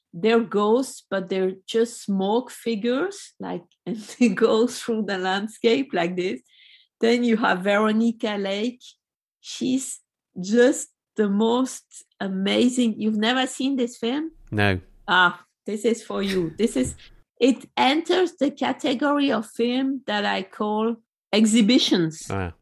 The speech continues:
Speaker 1: in that sense that they contain lots of, you'd call them artworks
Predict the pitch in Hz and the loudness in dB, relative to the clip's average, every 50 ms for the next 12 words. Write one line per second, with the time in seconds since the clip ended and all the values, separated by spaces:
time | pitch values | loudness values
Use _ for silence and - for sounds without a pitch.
0 | _ _ _ - 226 233 233 233 240 240 233 - - 262 247 262 269 - - - | _ _ _ 2 4 4 4 4 2 0 -2 -2 -2 0 0 0 0 -2 -4 -4
1 | 220 202 190 208 214 214 - - 262 214 208 202 - - 220 226 240 247 254 254 | -4 -4 -2 -4 -4 -4 -4 -4 -4 -4 -4 -4 -4 -2 -2 0 0 0 0 0
2 | 240 240 226 - - _ _ _ _ - 190 196 208 214 220 226 240 240 240 - | 0 -2 -2 -4 -6 _ _ _ _ -8 -4 -2 0 0 0 0 -2 -4 -6 -8
3 | - - 202 196 196 202 - - - - - _ - - 175 175 180 185 170 - | -8 -6 -6 -6 -6 -10 -14 -18 -20 -20 -20 _ -10 -6 -2 0 0 0 0 -4
4 | - - 196 190 180 175 175 170 165 156 - - - - 190 196 214 220 220 - | -6 -2 0 0 2 2 2 0 -2 -4 -6 -8 -4 0 2 2 2 2 0 -4
5 | 202 180 170 170 160 160 156 165 160 - | -4 -2 0 0 2 2 0 -2 -4 -8